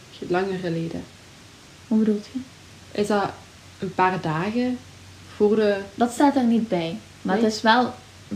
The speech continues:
Speaker 2: voor de dood. Maar zelfs komt nog één ding en dat is, wordt nog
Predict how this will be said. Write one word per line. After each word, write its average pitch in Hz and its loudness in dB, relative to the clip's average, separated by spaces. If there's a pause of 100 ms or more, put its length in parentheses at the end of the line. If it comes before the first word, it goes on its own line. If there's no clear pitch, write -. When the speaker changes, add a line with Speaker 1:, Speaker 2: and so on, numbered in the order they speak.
Speaker 2:
voor 196 -2
de 202 -2
dood. 175 -2 (680)
Maar 220 2
zelfs 254 2
komt 254 2
nog 233 2 (100)
één 240 4
ding 226 2
en 214 -2
dat 196 -4
is, 202 -6 (100)
wordt 190 -6
nog 208 -2